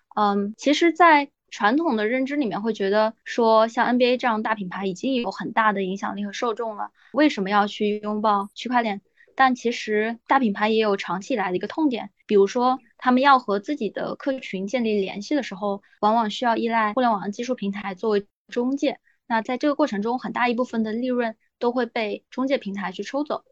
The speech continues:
但是在N F T出现之后，就让N B A这样的大企业以及这个艺术家等等，他们都认知到了N F T是能够让他们和粉丝之间去建立更加直接、自然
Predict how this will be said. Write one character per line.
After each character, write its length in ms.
但 180
是 380
在 260
N 160
F 80
T 140
出 140
现 200
之 80
后， 380
就 180
让 240
N 160
B 120
A 80
这 120
样 100
的 80
大 200
企 200
业 300
以 100
及 480
这 140
个 180
艺 120
术 100
家 240
等 220
等， 240
他 120
们 200
都 180
认 240
知 160
到 220
了 180
N 140
F 80
T 120
是 140
能 240
够 220
让 180
他 220
们 120
和 120
粉 180
丝 140
之 160
间 320
去 140
建 260
立 240
更 220
加 320
直 200
接、 240
自 200
然 300